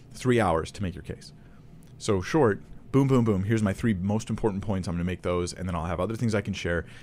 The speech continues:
and I'm gonna go to him and say, "Hey, can we get together and talk? I have something I'm concerned about, and I wanna ta-, I wanna take it to you." And start by endorsing his leadership. "I respect you. I endorse your leadership." And I want you to be where you are,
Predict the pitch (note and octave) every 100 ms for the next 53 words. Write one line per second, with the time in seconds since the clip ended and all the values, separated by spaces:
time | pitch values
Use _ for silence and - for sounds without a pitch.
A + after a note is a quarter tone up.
0 | - - F#2+ F2+ F2+ F2 G#2 A2 G#2+ G2+
1 | F2+ F2+ G#2 - A2 A2 A2+ G2+ G2 F#2
2 | F2 E2+ F2 E2+ E2+ - - F#2 F2+ E2+
3 | - F2+ F2 E2+ F2+ - A2+ G#2 G2 F#2+
4 | F2+ - - - - E2+ F#2 G2 - F#2+
5 | F#2+ F#2+ F2 F#2+ - - F2 D#2 - -
6 | - D#3+ D#3+ C#3+ A2 G2+ G#2+ - A2 G2
7 | F#2+ F#2+ - G2 E2+ E2+ - G#2+ - G2+
8 | F2 F2 F#2+ F2+ G#2 F2+ E2+ D#2+ F2 D#2+
9 | - - - - - G2 F2 G2 G#2+ G2+
10 | G2 F#2 F2 - G#2 F#2 F2 F2 E2+ D#2
11 | E2